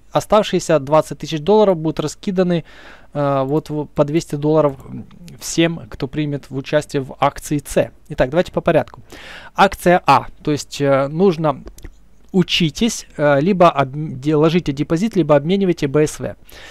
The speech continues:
То есть первое, что вам нужно, положить депозит в размере пятьсот Б С В. Я, в принципе, это сейчас и сделаю.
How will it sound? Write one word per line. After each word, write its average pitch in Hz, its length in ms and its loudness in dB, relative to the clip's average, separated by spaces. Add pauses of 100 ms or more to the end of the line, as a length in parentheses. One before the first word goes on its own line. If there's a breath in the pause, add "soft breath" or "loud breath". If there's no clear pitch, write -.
(160 loud breath)
То - 60 -12
есть 160 140 -2
первое, 175 380 4
что - 160 -4
вам 170 100 -4
нужно, 214 300 0
положить 165 400 0
депозит 165 420 0
в 160 60 -4
размере 170 300 0
пятьсот 165 280 -6
Б 151 140 -2
С - 100 -6
В. 143 60 -4
Я, 190 140 2
в - 20 -6
принципе, 160 320 -6
это 143 180 -4
сейчас - 560 -6
и 143 140 -4
сделаю. 135 500 -2